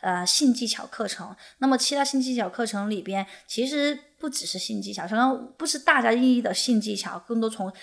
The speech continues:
几乎都从心理学、社会学还有我们的生物学三个层面去帮助大家解决很多问题，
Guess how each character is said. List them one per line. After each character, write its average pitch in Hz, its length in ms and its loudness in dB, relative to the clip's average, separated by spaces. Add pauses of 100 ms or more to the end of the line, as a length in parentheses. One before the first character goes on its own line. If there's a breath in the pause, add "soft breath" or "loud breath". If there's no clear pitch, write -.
(200 loud breath)
几 415 160 4
乎 381 120 2
都 381 100 2
从 247 200 4
心 311 220 0
理 247 100 6
学、 196 140 -2
社 262 180 2
会 247 180 2
学 185 220 -4
还 180 140 -4
有 202 100 2
我 190 80 -2
们 175 180 -8
的 196 80 2
生 233 220 0
物 226 80 2
学 214 120 -6
三 214 140 -4
个 220 120 2
层 - 180 -8
面 196 100 -4
去 196 120 -6
帮 202 160 0
助 202 80 -4
大 202 100 -2
家 190 100 0
解 190 140 -6
决 185 140 -8
很 185 140 -14
多 185 100 -10
问 196 240 -4
题， - 260 -14